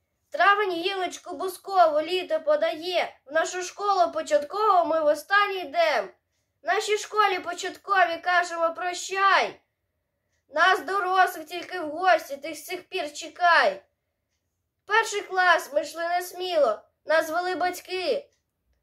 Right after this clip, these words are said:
А тепер в середню школу підем залюбки. Будем вчительку найпершу завжди пам'ятать, бо вона, як сонце, вміла вчить і зігрівать. Вже квітує за порогом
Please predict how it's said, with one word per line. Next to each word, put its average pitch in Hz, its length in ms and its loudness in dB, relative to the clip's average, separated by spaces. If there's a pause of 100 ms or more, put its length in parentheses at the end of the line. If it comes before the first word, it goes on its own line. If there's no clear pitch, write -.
(180)
А 302 100 0
тепер 381 360 2
в 381 40 -8
середню 349 580 2
школу 392 600 0
підем 349 520 -4
залюбки. 320 880 -2 (540)
Будем 381 360 -2
вчительку 349 720 -4
найпершу 359 760 0
завжди 311 500 0
пам'ятать, 320 880 0 (280)
бо 320 140 0
вона, 381 360 -2
як 415 160 -6
сонце, 359 600 -2
вміла 302 440 2
вчить 370 500 -6
і 311 120 -8
зігрівать. 311 920 -2 (540)
Вже 403 340 -4
квітує 359 640 -2
за 311 180 2
порогом 320 800 2